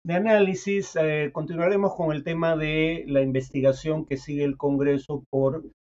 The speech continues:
eh, los disturbios del seis de enero de dos mil veinte, en que, eh, Donald Trump pretendió desconocer el resultado electoral para permanecer en el cargo. Vimos la, la, en la ocasión pasada por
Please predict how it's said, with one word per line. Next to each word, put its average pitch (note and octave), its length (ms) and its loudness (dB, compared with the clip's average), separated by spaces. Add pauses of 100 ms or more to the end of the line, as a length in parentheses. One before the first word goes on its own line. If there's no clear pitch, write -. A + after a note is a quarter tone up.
(160)
eh, C3 220 0
los B2+ 200 -2
disturbios C#3 760 0
del C#3 380 0 (100)
seis C3+ 220 -4
de C#3 80 -2
enero C#3 240 2
de C3+ 60 2
dos B2 180 -2
mil C3 180 0
veinte, C3+ 500 0 (360)
en C3+ 240 0
que, C3+ 400 0
eh, C3 100 -6
Donald B2+ 420 0
Trump C#3 320 2 (220)
pretendió C3+ 460 0
desconocer B2+ 560 -2
el B2 100 0
resultado A#2+ 520 2
electoral C3 560 0
para B2+ 200 -2
permanecer A#2+ 540 -4
en A#2+ 100 -6
el A2+ 180 -8
cargo. A2+ 300 2 (500)
Vimos G#3+ 400 -2
la, D#3 340 2
la, C#3+ 520 2
en C#3 180 -6
la C3+ 120 -4
ocasión C#3+ 400 -4
pasada D#3+ 760 6 (260)
por C3 200 -6